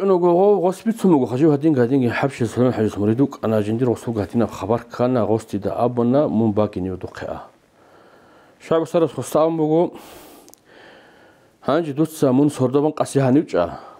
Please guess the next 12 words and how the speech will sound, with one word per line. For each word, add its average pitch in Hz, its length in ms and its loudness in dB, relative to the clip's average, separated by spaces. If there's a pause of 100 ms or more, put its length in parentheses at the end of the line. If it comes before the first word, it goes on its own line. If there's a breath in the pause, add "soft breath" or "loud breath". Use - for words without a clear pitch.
دوتسا - 220 0
استخارة 131 500 -2
الكاكي - 440 -8
باي 123 320 0
من 113 280 2
يتلج 113 300 -2
زجواقها 110 760 -2 (680 loud breath)
دودا 123 180 4
متلج 110 440 -2
وكيزو 135 420 -2
ودور 98 180 -2
شيخ. - 480 -12